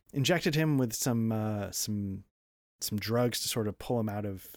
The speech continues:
his stupor, his sort of semi-induced coma. And he mentioned that, yeah, Jake was the one who bashed him in the back of the head. Um, some other things, uh, Doctor, uh, let's see, Doctor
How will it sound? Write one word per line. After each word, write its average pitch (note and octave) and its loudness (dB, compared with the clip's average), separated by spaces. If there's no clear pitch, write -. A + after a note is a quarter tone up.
his F#2+ -6
stupor, G#2+ 0
his F#2+ -6
sort G2 -4
of F2 -6
semi-induced - -6
coma. A2 0
And A2 -2
he A2+ 0
mentioned A2 0
that, G#2 -2
yeah, A2 -2
Jake A2+ -2
was G#2 -6
the A2 -4
one G#2+ -2
who G2 -4
bashed G2+ -4
him G2+ -4
in G2 -6
the F#2 -8
back G2 -6
of F#2 -12
the F2 -8
head. B2 -2
Um, A#2+ 4
some C3+ 4
other D3 6
things, D#3+ 0
uh, A#2+ 4
Doctor, C3 2
uh, G#2+ 0
let's G2+ -2
see, G2 -4
Doctor A2+ -2